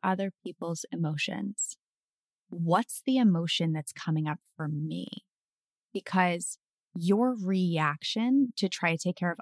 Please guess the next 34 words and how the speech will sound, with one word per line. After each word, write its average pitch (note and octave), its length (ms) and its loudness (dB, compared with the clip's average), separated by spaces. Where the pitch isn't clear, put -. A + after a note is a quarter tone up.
other E3 240 0
people's - 440 -10
feelings F#3+ 840 -2
is G3 160 0
coming B3+ 380 4
from G#3 180 2
an F3+ 80 2
emotion E3+ 720 2
that's F3 220 0
coming F#3 340 0
up F#3 220 0
for E3+ 240 -4
you. D#3+ 320 -6
So F#3 320 2
someone A#3+ 400 6
else's G#3 320 -2
emotion F3+ 520 -4
is - 160 -6
triggering A3 480 2
an A3 100 6
emotion F3 360 2
for G3 140 -4
you, D#3+ 220 -2
and - 120 -6
all E3+ 160 0
you're G#3 140 6
seeing E3 260 0
is - 160 -2
the D#3+ 80 -4
reaction E3 600 2
to - 160 0
your D#3+ 320 -2
own A#3 280 6
emotion F#3 720 -2